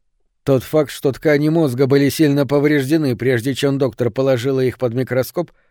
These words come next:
проявляется в том, что ей ежеминутно приходится передвигать слайд для более удачного ракурса, без посторонних веществ — пылинок, человеческих волос и бактериальных клеток. Ее цель —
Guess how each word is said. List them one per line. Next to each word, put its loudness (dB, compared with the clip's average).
проявляется 2
в -12
том, -4
что -8
ей -2
ежеминутно -2
приходится -2
передвигать 2
слайд 2
для 2
более 2
удачного -2
ракурса, -4
без -6
посторонних -4
веществ — -10
пылинок, 0
человеческих -4
волос -2
и -2
бактериальных -2
клеток. -10
Ее 0
цель — -2